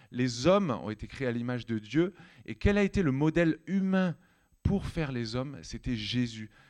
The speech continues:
qui était là avant la fondation du monde. Et c'est très important de, de,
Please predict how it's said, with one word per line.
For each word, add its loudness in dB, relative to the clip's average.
qui -12
était -6
là 0
avant -6
la -4
fondation -8
du -8
monde. -2
Et -4
c'est -10
très -4
important -4
de, -2
de, -4